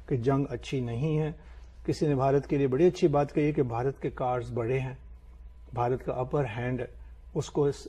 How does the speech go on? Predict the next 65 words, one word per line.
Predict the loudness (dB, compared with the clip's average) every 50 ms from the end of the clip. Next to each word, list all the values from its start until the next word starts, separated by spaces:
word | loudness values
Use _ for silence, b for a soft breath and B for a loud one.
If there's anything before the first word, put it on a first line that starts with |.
| -10 -8
اس | -8 -8 -2
کو | -2 -2 -2
سمارٹلی | 0 -2 -2 -2 -2 -2 -4 -4 -2 0 0
اس | 0 0
کو | 0 -2 -2
کھیلنا | 0 0 0 0 0 0 -2
چاہیے | -2 -2 0 0 -2
اور | -2 0 -2 -2
اپنے | -2 -2 -2 -4
کارڈ | -2 -2 -2 -2 -2 -2
ضائع | -2 -2 -2 -2 0 0
نہیں | 0 0 0
کرنے | -2 -2 -4 -4 -4 -6
چاہیے۔ | -4 -4 -4 -2
تو | 0 0
وہ | 2 2 2
مودی | 0 0 -2 -2
صاحب | -2 0 0 -2 0 -2
اور | -4 -4
ان | -4 -4
کے | -4 -2
لوگ | 0 0 0
خود | -2 -2 -4
بھی | -2 -2 -2
سوچ | 0 2 2 2 2 2
رہے | 0
ہوں | 0 2
گے، | 0
مودی | 0 0 0
صاحب | -2 -2 0
خود | 0 0
بھی | 2 2 2
کہہ | 2 0
رہے | 0 0
ہیں، | -2
"ہم | -2 -2
جنگ | -2 -2
نہیں | -2 -2
کرنی | -2 -2 -2 -2 -2
چاہتے"، | -2 -4 -4 -2 -2 -2
وغیرہ | -2 -2 -2 -2 -2
وغیرہ۔ | -2 -2 -2 -2 -2 -2 -4 -4 B B B B B B B B B B -2 0
اب | 0 0
یہ | 0 2 4 6 6
جو | 6 6 6
ہم | 6 6 6 8
لگے | 8 8 10 8 8
ہوئے | 8 6 2
ہیں | 2
کہ | 2 2
جی | 2 2
اسٹیٹ-، | 2 0 2 4 6 6 6 6 4
یہ | 4 6 6 6 6 6
ہوئی | 4 4 6 6 6 6
تھی | 6 6 4 4
کہ | 6 4 4
نہیں | 4 4 2 2
سرجیکل | 4 4 4 4 2 2 2 2 2
اسٹرائیک، | 2 2 2 2 0 0
اس | 0 -2 0
سے | 0 0
کیا | 2 0 0 0
فرق | 2 0 0 2 2
پڑتا | 2 2 2 2 -2 -2
ہے؟ | -2